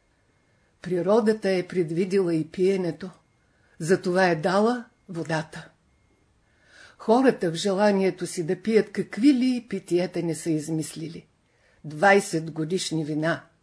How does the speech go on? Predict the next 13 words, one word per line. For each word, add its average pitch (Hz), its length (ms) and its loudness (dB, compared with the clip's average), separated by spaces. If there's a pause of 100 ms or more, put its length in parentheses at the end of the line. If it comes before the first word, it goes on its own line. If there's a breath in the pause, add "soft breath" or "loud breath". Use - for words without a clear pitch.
(200)
ракии, 175 600 -2
ликьори 160 760 -2
и 180 100 -4
други. 151 440 -12 (1080 soft breath)
Бедният, 180 500 4
като 185 220 -4
гледа 196 400 2
как 185 240 -4
яде 160 240 -2
и 165 160 2
пие 180 220 0
богатия, 151 640 -6 (380 soft breath)
казва: 160 480 -2